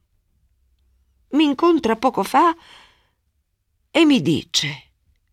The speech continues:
'Panfilo, tu ti sposi oggi. Va a casa e preparati.'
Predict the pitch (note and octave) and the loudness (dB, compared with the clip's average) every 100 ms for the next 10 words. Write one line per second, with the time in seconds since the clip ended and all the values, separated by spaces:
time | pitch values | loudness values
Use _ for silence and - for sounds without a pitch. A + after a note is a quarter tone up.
0 | _ _ _ B3 D4 F4 - F4 F#4 D#4+ | _ _ _ 4 4 4 2 2 2 2
1 | B3+ B3+ C4 B3 - E3 E3+ F#3 G3 A#2+ | 0 0 -2 -4 2 2 2 2 2 2
2 | - D3 E3 D3+ D#3 _ _ _ _ _ | 0 -2 0 0 -6 _ _ _ _ _
3 | _ - A3 G3+ F3+ B3 B3+ F#3+ D#4 C#4+ | _ -4 2 4 4 4 2 4 2 2
4 | C#4+ D#3+ B2 C3+ D#3 - - | 0 2 2 2 0 -4 -10